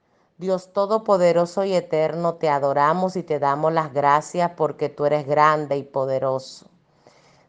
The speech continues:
Te pedimos, Señor, que nos llenes de tu amor que sobrepasa el entendimiento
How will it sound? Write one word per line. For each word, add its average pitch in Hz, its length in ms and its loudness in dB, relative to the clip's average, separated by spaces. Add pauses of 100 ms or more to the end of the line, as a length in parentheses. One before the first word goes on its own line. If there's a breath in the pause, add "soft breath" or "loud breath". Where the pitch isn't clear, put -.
Te 202 120 2
pedimos, 220 540 2
Señor, 165 500 0
que 165 160 -4
nos 147 240 -4
llenes 156 400 -2
de 156 120 0
tu 147 180 0
amor 143 460 0
que 156 120 -2
sobrepasa 147 840 0
el 175 80 -2
entendimiento 135 1200 -4